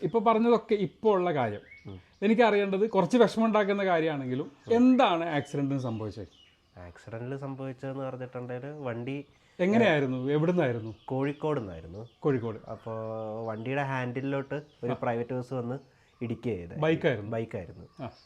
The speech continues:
Speaker 2: അതിൽ ഹാൻഡിൽ ഇങ്ങോട്ട് തിരിയുകയും എൻ്റെ ബോഡി ബസ്സിലോട്ട് പോവുകയും ചെയ്തു. ഇടിച്ച് തെറിക്കുന്ന സമയത്ത് ഉണ്ടായ ഒരു ഇഞ്ചുറിയാണ്. അതിൽ സ്പൈനൽ കോഡിൽ നിന്ന് വരുന്ന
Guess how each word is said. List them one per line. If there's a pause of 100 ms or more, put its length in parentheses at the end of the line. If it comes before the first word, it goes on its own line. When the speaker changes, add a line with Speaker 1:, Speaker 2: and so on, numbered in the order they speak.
(140)
Speaker 2:
അതിൽ
ഹാൻഡിൽ
ഇങ്ങോട്ട് (120)
തിരിയുകയും
എൻ്റെ
ബോഡി (120)
ബസ്സിലോട്ട്
പോവുകയും
ചെയ്തു. (340)
ഇടിച്ച് (800)
തെറിക്കുന്ന
സമയത്ത്
ഉണ്ടായ
ഒരു
ഇഞ്ചുറിയാണ്.
അതിൽ
സ്പൈനൽ
കോഡിൽ
നിന്ന്
വരുന്ന